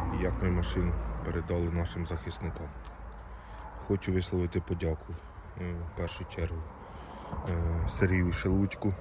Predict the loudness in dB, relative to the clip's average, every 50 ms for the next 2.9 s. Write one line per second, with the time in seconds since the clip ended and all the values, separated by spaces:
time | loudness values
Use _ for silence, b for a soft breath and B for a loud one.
0 | -4 -8 -6 -6 -4 -2 -2 -2 0 4 4 4 4 4 2 0 0 -2 -4 -4
1 | -2 -2 0 0 2 2 2 2 2 0 -2 -4 B B B B B B B B
2 | B B B B B -10 -8 -8 -8 -8 -6 -6 -4 -2 -2 -2 -2 -2